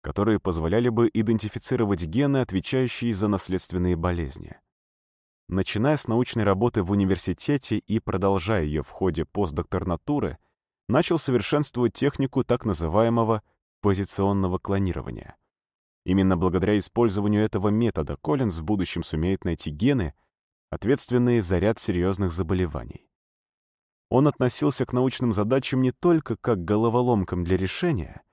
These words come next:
но и как к социально важной миссии. Желание помочь пациентам –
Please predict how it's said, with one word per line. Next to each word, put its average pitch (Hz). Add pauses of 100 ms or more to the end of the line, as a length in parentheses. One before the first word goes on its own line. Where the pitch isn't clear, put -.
(500)
но 80
и 80
как 107
к -
социально 117
важной 101
миссии. - (640)
Желание 120
помочь 123
пациентам – 104